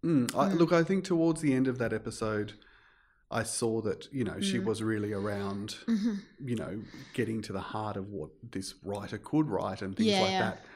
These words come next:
Speaker 1: But yeah, look, I think when, you know, when you've got X amount of shows to watch,
Speaker 2: Yep, yep.
Speaker 1: you're like, "Yeah, yep,
Speaker 2: Yep.
Speaker 1: done."
Speaker 2: <laughs> But
Speaker 1: But I will tell you one about one that,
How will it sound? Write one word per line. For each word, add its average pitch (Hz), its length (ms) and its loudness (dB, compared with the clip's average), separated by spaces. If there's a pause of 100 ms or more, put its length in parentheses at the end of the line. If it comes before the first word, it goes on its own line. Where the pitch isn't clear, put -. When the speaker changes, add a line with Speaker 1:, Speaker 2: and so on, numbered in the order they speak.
(360)
Speaker 1:
But - 300 4
yeah, 151 260 8
look, 117 180 0
I 101 100 0
think 104 340 -6 (520)
when, 127 360 2
you 131 100 4
know, 95 120 -2
when 113 180 -2
you've 113 180 -4
got - 320 0 (260)
X - 220 -8
amount 104 300 -6
of 95 80 -10
shows 104 320 -4
to 113 100 -8
watch, 113 380 2
Speaker 2:
Yep, 208 240 10 (200)
yep. 415 220 2
Speaker 1:
you're 277 160 4
like, 135 200 0 (140)
"Yeah, 262 200 0 (160)
yep, - 240 -2
Speaker 2:
Yep. - 400 -6
Speaker 1:
done." 113 340 0 (160)
Speaker 2:
<laughs> 208 240 2 (840)
But 233 140 6
Speaker 1:
But 147 120 12
I 127 100 6
will 170 200 6
tell 175 200 0
you 120 160 2
one 110 200 0
about 110 480 -2
one 110 280 -4
that, 123 160 -2